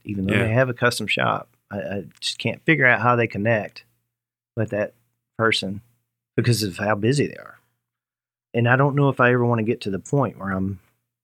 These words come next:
Speaker 1: that large of a company that I lose, you know, some focus.
Speaker 2: Well, like, Chip Foose is someone in, in the automotive industry, right?
Speaker 1: Oh, yeah.
Speaker 2: That, you know,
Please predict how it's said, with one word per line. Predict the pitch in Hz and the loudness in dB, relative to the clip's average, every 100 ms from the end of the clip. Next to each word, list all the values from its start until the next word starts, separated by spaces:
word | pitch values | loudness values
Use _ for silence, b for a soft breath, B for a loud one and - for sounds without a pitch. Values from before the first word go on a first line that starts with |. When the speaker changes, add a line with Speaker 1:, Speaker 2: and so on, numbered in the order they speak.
| _ _ _ | _ _ _
Speaker 1:
that | - - | -10 -8
large | 95 101 101 | -6 -4 -4
of | 95 | -6
a | 98 | -6
company | - 117 98 92 | -4 -2 -2 -2
that | 95 | -2
I | 95 | -2
lose, | 95 104 98 - _ _ _ - | 0 -2 -2 -10 _ _ _ -12
you | 98 | -8
know, | 90 95 | -6 -6
some | - 92 | -8 -4
focus. | 110 107 101 - - - _ _ - | -2 -2 -4 -6 -8 -10 _ _ -6
Speaker 2:
Well, | 143 - - _ _ | -2 -4 -6 _ _
like, | 117 107 B B B _ _ - | -6 -6 B B B _ _ -2
Chip | - 139 | 0 0
Foose | - 120 117 - | 0 0 0 -2
is | 101 | -2
someone | 113 110 104 104 | -2 0 0 0
in, | 101 | 0
in | 98 110 101 | -4 -4 -4
the | 98 95 | -2 -4
automotive | 98 104 101 95 95 90 | -4 -4 -4 -6 -6 -8
industry, | 92 90 - 92 | -8 -8 -8 -8
right? | 90 92 123 | -4 -2 2
Speaker 1:
Oh, | 127 107 | 2 2
yeah. | 98 - | -2 -6
Speaker 2:
That, | 110 104 101 - | -4 -2 -4 -4
you | 110 | -2
know, | 98 95 98 | -2 -2 -6